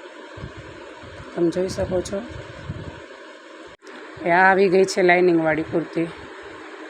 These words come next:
આમાંય લાઇનિંગ કરેલી છે, સર્કલ કરેલા છે. આ ફ્લાવર પ્રિન્ટમાં રહેવાની છે. બધી કુર્તીઓ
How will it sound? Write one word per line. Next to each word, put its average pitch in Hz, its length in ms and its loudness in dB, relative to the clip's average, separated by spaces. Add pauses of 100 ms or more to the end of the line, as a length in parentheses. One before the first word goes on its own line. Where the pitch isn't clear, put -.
(920)
આમાંય 190 240 6
લાઇનિંગ 180 420 8
કરેલી 175 440 6
છે, 180 200 0 (160)
સર્કલ 175 460 0
કરેલા 175 500 4
છે. 175 240 -2 (1400)
આ 180 140 4
ફ્લાવર 196 400 6
પ્રિન્ટમાં 196 520 4
રહેવાની 202 420 6
છે. 220 180 0 (2250)
બધી 214 440 4
કુર્તીઓ 220 540 4